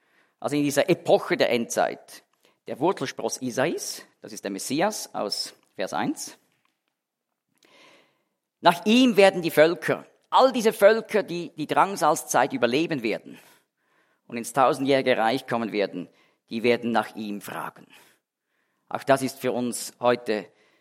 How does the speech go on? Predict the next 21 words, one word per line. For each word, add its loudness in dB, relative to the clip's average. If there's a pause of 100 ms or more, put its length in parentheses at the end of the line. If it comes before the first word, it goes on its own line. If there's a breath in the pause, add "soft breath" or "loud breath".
(920)
noch -4
etwas -6
Unvorstellbares. -2 (320)
Christus -4
wird -2
der 0
Mittelpunkt -4
dieser -10
Welt -16
sein. -16 (300)
Alles 2
wird -2
sich -4
nach -2
ihm -4
ausrichten. -4 (960 loud breath)
Und 0
dann 6
kommt 4
Vers 2
elf. 0